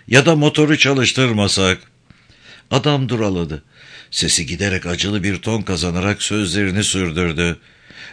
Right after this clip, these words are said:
"Döşemedeki farş tahtalarının altına bakmayacak kadar tembel olmasam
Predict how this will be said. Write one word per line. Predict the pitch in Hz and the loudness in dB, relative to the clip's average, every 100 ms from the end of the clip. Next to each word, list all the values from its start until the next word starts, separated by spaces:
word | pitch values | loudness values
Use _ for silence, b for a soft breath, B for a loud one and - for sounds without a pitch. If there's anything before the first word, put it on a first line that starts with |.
| - | 4
"Döşemedeki | 151 165 175 180 170 160 170 | 6 8 6 6 4 4 0
farş | - 165 160 - | 4 4 4 2
tahtalarının | 147 131 139 135 120 113 139 | 0 0 0 2 2 2 2
altına | 104 95 101 101 98 | 2 0 0 0 2
bakmayacak | 131 - 104 101 90 110 | 2 0 0 0 2 2
kadar | 98 98 101 - | 2 2 2 2
tembel | 104 92 92 90 | 0 2 2 2
olmasam | 90 104 95 87 90 90 | 2 2 0 0 0 0